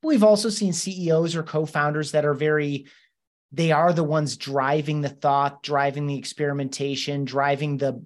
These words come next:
kind of the market and the concept. Um, and they might be the right fit, but they, they, but they might not be.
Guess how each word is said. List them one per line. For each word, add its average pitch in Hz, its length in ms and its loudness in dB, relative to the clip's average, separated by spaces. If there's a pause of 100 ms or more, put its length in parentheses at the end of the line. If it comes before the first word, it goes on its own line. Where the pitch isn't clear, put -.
kind 151 180 -8
of 131 60 -6
the 135 60 -2
market 131 440 -2
and 143 80 -12
the 127 60 -8
concept. 143 760 -6 (360)
Um, 147 320 0
and 156 100 0
they 156 100 2
might 160 240 2
be 165 120 -2
the 147 100 2
right 135 240 -2
fit, 131 260 -8
but 165 120 -2
they, 170 140 0
they, 160 260 -2
but 160 180 -2
they 165 100 -2
might 160 200 2
not 139 240 -4
be. 139 240 -8